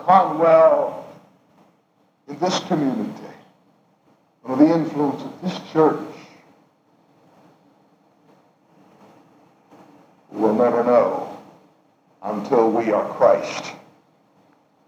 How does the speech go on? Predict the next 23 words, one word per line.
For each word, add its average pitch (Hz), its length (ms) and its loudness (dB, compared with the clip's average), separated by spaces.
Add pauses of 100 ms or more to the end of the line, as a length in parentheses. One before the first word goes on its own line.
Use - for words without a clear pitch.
(100)
in 92 120 -10
the 87 80 -8
community. - 720 -8 (2500)
But - 100 -14
let's 202 280 2
turn 165 180 2
our 135 220 2
attention 120 580 -6
away 131 320 0 (160)
from 101 280 -4 (140)
opportunities 147 800 -2
and 151 140 -8
talk 170 200 2
about 156 360 0
tragedies 107 560 0 (120)
for 104 200 -2
a - 20 0
moment, 120 420 0
because 117 300 -6 (120)
surely 123 260 0
they 101 200 -4
will 95 200 -8
come. 110 340 0